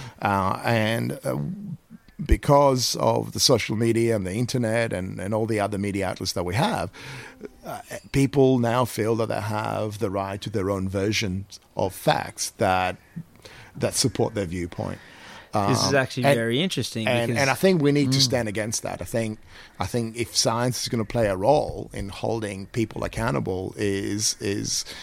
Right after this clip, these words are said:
Speaker 1: is, is in areas like climate change, that affects everybody. You know, it, it, it will, it, it, it has existential effects in our society. We don't have another planet to run away to. There isn't a plan B.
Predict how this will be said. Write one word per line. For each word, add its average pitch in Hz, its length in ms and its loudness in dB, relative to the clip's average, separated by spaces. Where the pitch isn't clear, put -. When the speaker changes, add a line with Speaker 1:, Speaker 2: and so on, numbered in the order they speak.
Speaker 1:
is, 98 420 0
is 113 180 2
in 107 120 0
areas 110 460 2
like - 160 -4
climate 131 260 -2
change, 98 340 -8
that 139 400 4
affects 95 640 -2
everybody. 82 560 -4
You - 80 2
know, 107 240 4
it, - 180 0
it, 110 280 2
it 117 60 4
will, 110 500 2
it, 127 460 2
it, 120 380 2
it 104 60 0
has 107 500 0
existential 127 840 4
effects 110 460 0
in 110 80 -6
our 98 80 -6
society. 90 580 -2
We 123 400 6
don't 160 240 6
have 123 240 4
another 98 300 -2
planet 92 400 -8
to 113 80 -8
run 92 200 -6
away 87 340 -6
to. 95 260 -2
There 117 240 6
isn't 127 240 6
a - 60 0
plan 101 340 -2
B. 90 340 -4